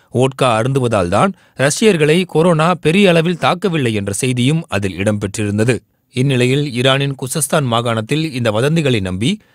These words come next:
எரிசாராயம் மூலம் தயாரிக்கப்பட்ட மதுபானத்தை அருந்தியதால்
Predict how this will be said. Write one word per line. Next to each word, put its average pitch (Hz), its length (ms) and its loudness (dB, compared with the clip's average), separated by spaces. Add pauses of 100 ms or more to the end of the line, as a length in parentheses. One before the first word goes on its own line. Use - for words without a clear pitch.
(100)
எரிசாராயம் 196 640 2
மூலம் 175 260 0
தயாரிக்கப்பட்ட 131 640 -2
மதுபானத்தை 123 640 -2
அருந்தியதால் 98 600 -2